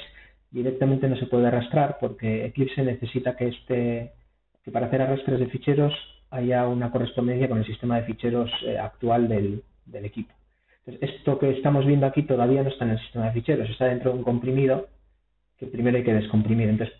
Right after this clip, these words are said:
podréis descomprimir esto en cualquier otro sitio y luego llevarlo, o podéis llevarlo directamente a una ruta de vuestro explorador de Windows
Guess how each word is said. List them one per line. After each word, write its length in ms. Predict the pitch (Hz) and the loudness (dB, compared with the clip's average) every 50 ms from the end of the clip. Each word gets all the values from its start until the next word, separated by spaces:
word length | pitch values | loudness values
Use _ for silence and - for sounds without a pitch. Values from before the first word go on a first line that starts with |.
| _ | _
podréis 320 | - 113 117 123 127 120 135 | -4 -2 0 2 2 0 0
descomprimir 580 | 127 - - 135 131 135 135 131 131 135 135 | -2 -2 0 0 0 0 2 2 2 4 4
esto 460 | 143 139 - - - 139 147 - - - _ _ _ _ _ _ _ _ - | 2 2 0 0 -2 -2 -2 -2 -8 -14 _ _ _ _ _ _ _ _ -16
en 100 | 123 120 | -10 -4
cualquier 280 | 120 120 117 127 127 | -2 -2 0 2 2
otro 160 | 127 120 120 | 2 2 0
sitio 260 | 120 - 135 131 131 127 | 0 0 0 2 2 4
y 40 | |
luego 180 | 123 123 120 123 | 4 4 4 2
llevarlo, 640 | 123 127 135 156 170 165 151 160 175 - - - - _ - | 2 4 2 2 2 2 2 2 2 2 0 -6 -14 _ -10
o 120 | - 139 135 | -8 -6 -2
podéis 300 | 139 135 143 151 151 151 | 0 2 4 4 4 4
llevarlo 480 | 156 151 156 156 156 156 160 160 165 151 | 4 4 4 2 2 2 2 2 0 0
directamente 540 | 135 127 135 135 - 143 139 139 139 - | -2 -2 -2 -2 -2 0 0 0 0 0
a 40 | 143 | 0
una 140 | 131 120 117 | 0 0 0
ruta 480 | 123 127 131 131 139 139 147 - - - | 0 0 0 2 2 0 0 -2 -6 -10
de 160 | - 131 120 | -10 -6 -4
vuestro 360 | 117 120 107 - - 117 113 | -4 -4 -4 -6 -8 -8 -8
explorador 420 | 110 - - 110 110 117 120 123 117 | -8 -8 -8 -6 -4 -2 -2 -2 -2
de 80 | 107 | -2
Windows 400 | 98 101 101 101 101 104 110 - | -4 -4 -4 -4 -6 -8 -10 -12